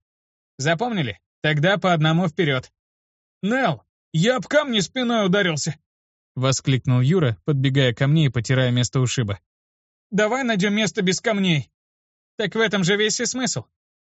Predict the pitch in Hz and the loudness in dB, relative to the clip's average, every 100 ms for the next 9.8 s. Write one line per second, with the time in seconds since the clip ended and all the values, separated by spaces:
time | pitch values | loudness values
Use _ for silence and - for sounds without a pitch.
0 | _ 151 131 147 127 165 156 123 117 - | _ -2 2 2 2 2 2 0 -2 0
1 | 123 120 113 101 - _ _ _ _ - | 0 2 0 -2 -6 _ _ _ _ -6
2 | 175 185 156 170 165 156 214 175 156 185 | -2 0 2 2 2 0 -2 -2 0 0
3 | 175 156 143 131 202 190 113 - - 196 | 0 0 -2 0 -2 -2 -6 -12 -10 -4
4 | 151 147 160 165 160 160 - 170 160 147 | 0 0 0 0 0 -2 0 -2 0 0
5 | 151 151 180 185 185 202 156 98 _ _ | 0 0 -2 -2 0 0 -2 -4 _ _
6 | _ - 208 170 131 - _ _ _ _ | _ -6 -4 -2 -4 -6 _ _ _ _
7 | _ _ - 143 131 113 113 - 117 123 | _ _ -4 0 0 0 -2 -2 -2 -2
8 | - 185 - 110 110 117 135 131 127 131 | 0 -2 -2 -4 -2 -2 0 2 2 2
9 | 131 135 127 123 139 131 92 | 2 2 0 2 2 2 0